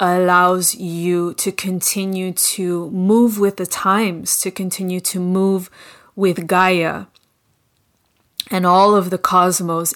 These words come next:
in what I like to call the dance of the cosmos, right? It means that nothing is ever the same, nothing is ever stagnant. Change really is the constant.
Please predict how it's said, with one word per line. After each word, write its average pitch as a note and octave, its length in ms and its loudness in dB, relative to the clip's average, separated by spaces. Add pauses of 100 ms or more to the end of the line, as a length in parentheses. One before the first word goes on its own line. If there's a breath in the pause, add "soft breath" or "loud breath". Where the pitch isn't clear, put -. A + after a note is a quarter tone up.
in E3+ 640 -4
what D#3 200 -6
I D3+ 80 -4
like D#3 240 -6
to E3+ 100 -6
call E3+ 300 -2
the E3+ 240 0
dance D#3 400 -4
of E3 200 -8
the - 80 -12
cosmos, - 840 -4
right? E3+ 380 -4 (880 loud breath)
It G3+ 160 -4
means F#3 380 0
that F3 100 -4
nothing F3 540 -2
is E3 220 -4
ever D#3+ 600 -2
the D#3 120 -10
same, G3+ 800 0
nothing E3+ 460 -6
is D#3+ 180 -6
ever D#3+ 320 -6
stagnant. F#3 1200 -2 (1040)
Change F3+ 800 -4 (220)
really F#3 680 0
is F3+ 540 0 (540 loud breath)
the F3 320 -4
constant. F#3+ 1040 -6